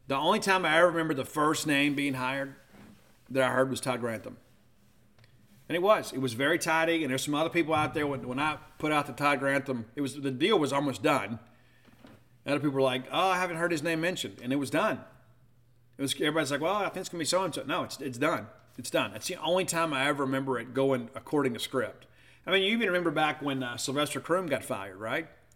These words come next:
E S P N reports that Derek Dooley was a leading candidate. We had absolutely no interest in Derek Dooley. Zero.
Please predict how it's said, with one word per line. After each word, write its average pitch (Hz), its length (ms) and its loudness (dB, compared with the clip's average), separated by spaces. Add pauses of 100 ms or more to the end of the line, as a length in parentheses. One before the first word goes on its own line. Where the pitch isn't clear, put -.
(920)
E 156 160 4
S 175 120 4
P 156 180 4
N 160 60 2
reports 143 420 0
that 131 140 -6
Derek 151 320 2
Dooley 151 240 2
was 139 180 0
a 143 60 0
leading 139 320 0
candidate. 135 400 -2
We 143 140 2
had 135 100 4
absolutely 139 420 0
no 131 160 0
interest 131 360 -4
in 123 60 -6
Derek 110 240 -6
Dooley. - 300 -10 (320)
Zero. 175 480 2